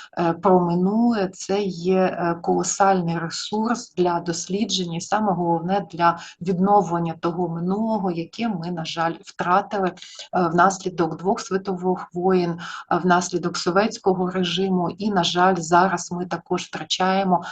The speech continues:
внаслідок тих трагедій, які несе для культури,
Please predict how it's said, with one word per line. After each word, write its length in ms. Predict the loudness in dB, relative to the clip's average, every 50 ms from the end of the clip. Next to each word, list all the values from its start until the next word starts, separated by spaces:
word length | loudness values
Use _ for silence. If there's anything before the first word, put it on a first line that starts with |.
| -12 -14 -14 -12 -12 -12 -12 -12 -14 -14 -10 -4
внаслідок 760 | 2 6 8 8 8 6 4 -2 -2 0 2 2 0 0 -2
тих 400 | 0 2 2 4 4 4 2 2 0 0
трагедій, 680 | 0 0 0 0 0 0 -2 -2 -2 0 2 4 4 6
які 440 | 6 4 4 2 -4 -2 0 0 2
несе 460 | 2 0 -2 -2 0 2 4 2 2
для 220 | 2 0 -4 -4
культури, 800 | -4 -4 -8 -8 -8 -4 -2 0 0 0 0 2 2 2 2